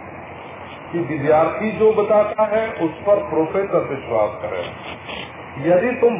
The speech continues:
ब्रह्म हो तो अडिग हो, यदि तुम ब्रह्म हो तो दृढ़ हो, यदि तुमको ये ज्ञान नहीं हुआ तो,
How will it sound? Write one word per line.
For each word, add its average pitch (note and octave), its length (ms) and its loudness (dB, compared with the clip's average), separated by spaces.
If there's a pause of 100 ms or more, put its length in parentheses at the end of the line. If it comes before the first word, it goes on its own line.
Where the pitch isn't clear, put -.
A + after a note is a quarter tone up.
ब्रह्म G3 320 4
हो A2 460 2
तो E3 80 4 (180)
अडिग D#3+ 360 2
हो, G#2 260 -2 (360)
यदि E3 240 4
तुम G3 240 2
ब्रह्म F#3+ 400 4
हो C#3 120 4 (140)
तो F#3 420 2
दृढ़ F#3 200 6
हो, A#2 360 4 (320)
यदि D3 260 2
तुमको F3+ 380 2
ये F#3 180 4
ज्ञान F3 360 6
नहीं G3 300 0
हुआ G#3 180 8
तो, A3+ 200 6